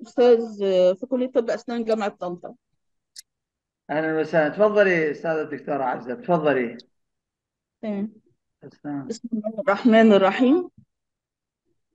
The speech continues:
Speaker 1: والصلاة والسلام على سيدنا محمد خاتم الأنبياء والمرسلين.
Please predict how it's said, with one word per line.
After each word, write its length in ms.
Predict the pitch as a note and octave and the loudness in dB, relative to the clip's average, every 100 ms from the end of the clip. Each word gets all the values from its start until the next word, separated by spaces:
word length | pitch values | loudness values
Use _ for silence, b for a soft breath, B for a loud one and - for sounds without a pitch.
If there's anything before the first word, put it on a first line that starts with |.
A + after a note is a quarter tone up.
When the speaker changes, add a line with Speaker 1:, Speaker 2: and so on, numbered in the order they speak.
| _ _ _ _ _ _ _ | _ _ _ _ _ _ _
Speaker 1:
والصلاة 380 | - A#3+ A#3+ A3 A3 | -8 -6 -4 -4 -4
والسلام 580 | G3 G#3 G#3+ G3 G3 | -8 -6 -6 -6 -6
على 160 | E3+ E3+ | -4 -4
سيدنا 340 | - G3 G3+ | -4 -4 -2
محمد 500 | F3 G#3 G#3+ G3 F3 - - - _ _ _ _ _ _ - | -2 -2 -2 -2 -2 -6 -18 -20 _ _ _ _ _ _ -16
خاتم 380 | - A3 A3+ A3+ | -14 -2 2 2
الأنبياء 540 | - E3 E3+ F3+ C#3 | 0 -2 0 0 0
والمرسلين. 680 | F#3+ G#3 A3 G#3 F#3+ F3 | -2 -2 -2 -2 -2 -4